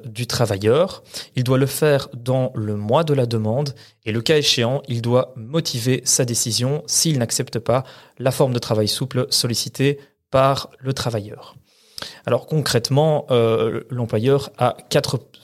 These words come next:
possibilités lorsqu'il reçoit sa demande. Soit il l'accepte, soit il la refuse, soit il demande le report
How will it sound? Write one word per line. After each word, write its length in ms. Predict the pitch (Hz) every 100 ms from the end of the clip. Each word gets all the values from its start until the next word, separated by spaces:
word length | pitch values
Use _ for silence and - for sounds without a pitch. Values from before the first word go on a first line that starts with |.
| _
possibilités 540 | 143 - 117 113 113 139
lorsqu'il 320 | - - 117
reçoit 260 | 117 -
sa 160 | 107 107
demande. 400 | 101 101 143 156 - - _
Soit 300 | - 147 -
il 140 | 117 110
l'accepte, 540 | - - 165 - - _ _ _ - _ _ _ _ _
soit 440 | - 147 135 - -
il 120 | 110
la 80 | 107
refuse, 540 | 104 - - 165 135 101 _ _ _ _ _
soit 560 | - - 151 151 139 131 _ _ -
il 120 | 120
demande 280 | 123 123 107
le 80 |
report 720 | 107 101 156 156 139 117 -